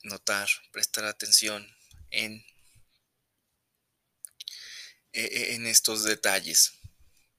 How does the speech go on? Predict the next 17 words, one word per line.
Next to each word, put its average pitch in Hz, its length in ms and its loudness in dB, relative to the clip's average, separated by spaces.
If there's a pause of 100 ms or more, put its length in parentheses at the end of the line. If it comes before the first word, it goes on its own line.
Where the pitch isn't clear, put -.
(2000)
Y 185 260 -2
a 160 60 0
modo 139 420 0
de, 131 380 0
eh, 110 160 2
sugerencia 123 640 4
nada 117 200 2
más 110 240 -2
para 107 220 -6
ustedes 107 460 2
qui-, - 120 -8 (240)
quienes 107 440 0
escuchen 117 640 2
el, 113 340 -4 (1080)
este, - 500 2
este - 160 6
podcast, - 600 4